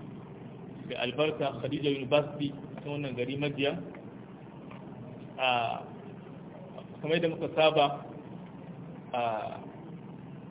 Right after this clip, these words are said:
a gabatar da tafsiri na Alƙur'ani a cikin wannan wata mai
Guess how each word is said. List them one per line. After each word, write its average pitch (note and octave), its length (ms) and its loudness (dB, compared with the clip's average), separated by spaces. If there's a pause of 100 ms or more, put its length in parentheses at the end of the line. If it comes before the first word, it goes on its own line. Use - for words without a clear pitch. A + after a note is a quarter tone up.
(960)
a C3+ 140 4
gabatar D3+ 340 6
da D3+ 80 2
tafsiri C#3+ 580 2 (280)
na C#3+ 80 -2
Alƙur'ani C3+ 580 0
a - 0 -
cikin - 320 -8
wannan C3+ 240 -4
wata B2+ 240 -2
mai A2 160 -4